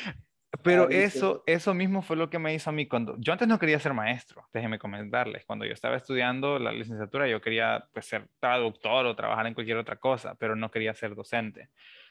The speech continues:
Speaker 1: Am, pero la U me obligó, <laughs> básicamente, a ir a, a Estados Unidos, porque yo tampoco era como que tanta aspiración a ir al, al proceso, por lo mismo que tenía que ser maestro, ¿verdad? Pero, pues,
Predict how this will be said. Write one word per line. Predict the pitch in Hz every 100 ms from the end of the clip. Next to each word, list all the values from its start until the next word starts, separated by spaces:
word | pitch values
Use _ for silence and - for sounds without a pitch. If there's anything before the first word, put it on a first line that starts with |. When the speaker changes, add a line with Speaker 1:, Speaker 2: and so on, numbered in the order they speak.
| _ -
Speaker 1:
Am, | 131 123 123 123 117
pero | 147
la | 160
U | 135
me | 147
obligó, | 165 147 101 104 143 - _
<laughs> |
básicamente, | 143 - 131 - 113 113 - 254 214
a | 123 117
ir | 123 143
a, | 139 107 107
a | - 110
Estados | 113 107 110 131
Unidos, | 131 123 185 208 _ - - -
porque | - 117 131
yo | 127 131
tampoco | 147 131 139 139 127
era | 127 127
como | 131 117
que | 117
tanta | 107 - 113 127
aspiración | 135 131 107 101 - 120 151
a | 117
ir | 104 120
al, | 113
al | 104 104
proceso, | 110 104 110 - 185
por | - 104 107
lo |
mismo | 101 107 139
que | 113 104
tenía | 107 98
que | -
ser | 110 123
maestro, | 101 127 147 139
¿verdad? | 110 98 110 - _ - - - -
Pero, | - 147 143 151 151 147 147 147 131
pues, | 160